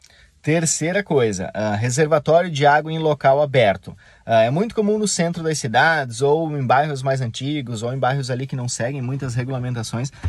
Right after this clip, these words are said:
a gente tem um reservatório de água exposto, tá? Ele tá aberto, ele tá no tempo. Tem dois problemas nisso daí.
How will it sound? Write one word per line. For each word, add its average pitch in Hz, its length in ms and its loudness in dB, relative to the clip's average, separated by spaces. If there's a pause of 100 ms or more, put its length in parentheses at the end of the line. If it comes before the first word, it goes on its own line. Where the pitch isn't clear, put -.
(120)
a 135 100 -2
gente 143 240 -2
tem 160 80 0
um 151 40 2
reservatório 147 540 0
de 139 120 -2
água 143 180 2
exposto, 170 580 -2
tá? 107 220 0
Ele 123 140 -4
tá 139 100 0
aberto, 151 500 0
ele 131 160 -2
tá 131 160 0
no 165 120 -4
tempo. 113 340 -2 (260)
Tem 135 240 -2
dois 160 300 2
problemas 156 480 0
nisso 143 240 -4
daí. 120 260 0